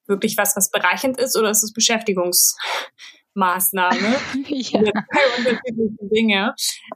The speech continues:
Speaker 1: Ähm, genau, du hast eben schon gesagt, wenn sich das Kind irgendwie wohl und sicher fühlt, dann geht es auch alleine auf Entdeckungstour. Warum ist auch dieses, ähm,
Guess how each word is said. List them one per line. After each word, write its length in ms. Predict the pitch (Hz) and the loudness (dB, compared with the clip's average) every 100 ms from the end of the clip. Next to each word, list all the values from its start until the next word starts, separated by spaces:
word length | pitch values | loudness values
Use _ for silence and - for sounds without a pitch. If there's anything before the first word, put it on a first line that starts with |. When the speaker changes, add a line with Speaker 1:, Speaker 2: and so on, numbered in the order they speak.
| - | -2
Speaker 1:
Ähm, 640 | 240 220 214 208 208 - - - - | 0 0 0 -2 -2 -4 -10 -20 -6
genau, 240 | 233 226 | 0 2
du 80 | 214 | 2
hast 140 | 233 220 | 0 -2
eben 180 | 254 | 0
schon 160 | 233 247 | 0 2
gesagt, 240 | 220 220 | 0 0
wenn 140 | 220 220 | 0 0
sich 100 | - | 0
das 200 | 208 - | 0 0
Kind 300 | - 247 233 | 2 0 0
irgendwie 380 | 208 202 202 190 | 0 0 0 0
wohl 360 | 240 277 277 | 0 0 0
und 160 | 202 196 | -2 0
sicher 300 | 262 285 277 | 0 0 -2
fühlt, 280 | - 277 220 | -2 -2 0
dann 140 | 208 | 0
geht 160 | 226 226 | 0 -2
es 120 | - | -2
auch 160 | - | -2
alleine 460 | 190 202 269 302 262 | -2 0 0 0 -2
auf 100 | 247 | -2
Entdeckungstour. 1080 | - 240 233 233 226 - - _ - 240 220 196 | -4 -2 -2 0 0 0 -4 _ -4 -2 -2 0
Warum 380 | 208 277 302 269 | 0 0 -4 -4
ist 260 | 262 - | -2 0
auch 180 | - 214 - | 0 -6 -2
dieses, 420 | 226 220 220 - - - _ _ _ | 0 2 0 -2 -14 -20 _ _ _
ähm, 600 | 220 208 202 202 180 - | -4 -2 -2 -4 -6 -8